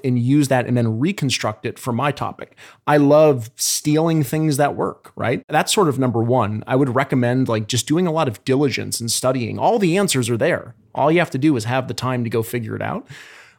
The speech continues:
But I would focus on the primary driver of the funnel, which is awareness.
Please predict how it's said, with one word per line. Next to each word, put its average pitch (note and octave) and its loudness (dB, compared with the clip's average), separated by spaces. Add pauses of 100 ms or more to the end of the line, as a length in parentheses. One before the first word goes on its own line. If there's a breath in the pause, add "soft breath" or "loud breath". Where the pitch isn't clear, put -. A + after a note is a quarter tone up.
But E3 4
I F3 4
would D3 2
focus F#3+ 0
on A#2+ 0 (380)
the B2+ 0
primary C#3 0
driver A#2+ 0
of A2+ -2
the A#2 -4
funnel, G#2 -4
which B2 -2
is A2+ 0
awareness. A2 -4